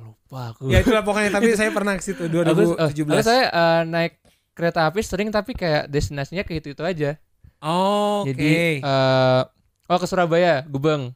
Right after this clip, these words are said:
Speaker 2: Heeh, belum pernah tuh saya tuh, boleh
Speaker 1: Nah,
Speaker 2: tuh.
Speaker 1: yang ke Semarang ini aku juga baru pertama kali pakai kereta ke
Speaker 2: Oh.
Speaker 1: Semarang gitu.
Speaker 2: Di ini juga bagus ya, katanya ada <clears throat> Ambarawa ya, ada museum,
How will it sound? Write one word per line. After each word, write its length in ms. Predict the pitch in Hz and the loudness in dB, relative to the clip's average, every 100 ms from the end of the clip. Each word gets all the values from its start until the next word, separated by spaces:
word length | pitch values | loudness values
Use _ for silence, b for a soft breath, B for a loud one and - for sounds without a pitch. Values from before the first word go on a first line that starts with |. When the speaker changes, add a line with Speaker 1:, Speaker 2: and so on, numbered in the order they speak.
| _ | _
Speaker 2:
Heeh, 360 | - 131 143 139 | -20 -6 -2 -2
belum 180 | 120 120 | -2 -10
pernah 260 | 131 143 147 | -6 -4 -4
tuh 200 | 151 139 | -2 -2
saya 200 | 131 135 | 0 -4
tuh, 480 | 143 139 131 113 107 | -4 -6 -4 -8 -12
boleh 180 | 117 131 | -8 -8
Speaker 1:
Nah, 100 | 127 | -8
Speaker 2:
tuh. 120 | 127 | -8
Speaker 1:
yang 180 | 135 135 | -8 -8
ke 100 | 139 | -10
Semarang 340 | 147 135 143 | -6 -4 -4
ini 100 | 170 | -6
aku 140 | 185 | -8
juga 200 | 185 147 | -6 -4
baru 140 | 135 131 | -2 -4
pertama 240 | 131 131 | -4 -8
kali 340 | 131 151 147 - | -6 -6 -6 -10
pakai 280 | 160 139 131 | -14 -12 -12
kereta 280 | 127 135 127 - | -14 -12 -14 -14
ke 100 | - | -14
Speaker 2:
Oh. 140 | 170 | -6
Speaker 1:
Semarang 400 | 190 202 208 208 - 127 | -4 -2 -2 -4 -8 -14
gitu. 300 | 127 - - - _ _ | -20 -18 -20 -20 _ _
Speaker 2:
Di 200 | 175 202 208 | -2 0 2
ini 140 | 196 262 | 0 2
juga 180 | 240 202 | 2 2
bagus 280 | 208 233 254 | 0 0 -2
ya, 80 | |
katanya 320 | 190 180 190 208 | -2 -2 -2 -2
ada 240 | 180 175 175 - _ | 0 2 0 -2 _
<clears throat> 160 | - 190 143 _ _ - | -12 -8 -8 _ _ -6
Ambarawa 500 | 165 170 160 165 185 | -2 0 2 2 2
ya, 200 | 139 135 | 0 -2
ada 140 | 139 | -4
museum, 680 | 147 147 - 156 151 151 147 | -4 -6 -4 -2 -2 -6 -8